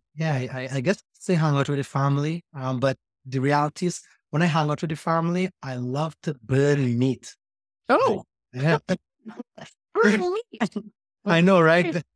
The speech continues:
Speaker 1: that's an odd way to put it, but yeah, I'm not barbecuing. Like,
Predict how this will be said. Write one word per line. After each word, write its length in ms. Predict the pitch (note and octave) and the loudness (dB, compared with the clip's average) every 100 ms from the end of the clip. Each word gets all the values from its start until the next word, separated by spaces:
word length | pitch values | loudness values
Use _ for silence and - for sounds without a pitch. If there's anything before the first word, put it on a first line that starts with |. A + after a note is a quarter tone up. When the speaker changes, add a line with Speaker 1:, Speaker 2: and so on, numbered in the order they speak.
| _ _ _ | _ _ _
Speaker 1:
that's 260 | - G3 B3 | 2 2 2
an 80 | C4 | 2
odd 180 | G3 G#3+ | 4 4
way 140 | G3+ G#3 | 2 0
to 120 | G3+ | -2
put 220 | - A3 | 0 4
it, 180 | F#3 F3 | 4 4
but 160 | E3+ E3+ | 0 0
yeah, 140 | D#3+ C3+ | -2 -2
I'm 140 | C#3 | -4
not 160 | D3+ C3+ | -4 -2
barbecuing. 640 | C#3 C3+ C3+ B2 G#2+ A2+ | -2 -2 -4 -10 -12 -8
Like, 200 | C3+ C3+ | -6 -6